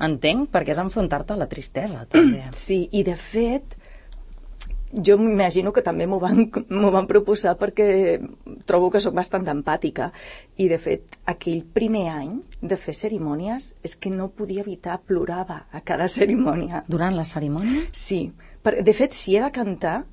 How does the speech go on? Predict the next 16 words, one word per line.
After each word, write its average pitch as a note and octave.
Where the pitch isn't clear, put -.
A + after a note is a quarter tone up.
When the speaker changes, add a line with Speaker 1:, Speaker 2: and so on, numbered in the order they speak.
Speaker 2:
no A3
puc -
mirar E3+
a E3
la E3
gent, D3
perquè G3
o A3
con-, C#4
o, G3+
o, G#3
si -
ploro C#4+
no G#3
canto. -
Speaker 1:
Clar. D#3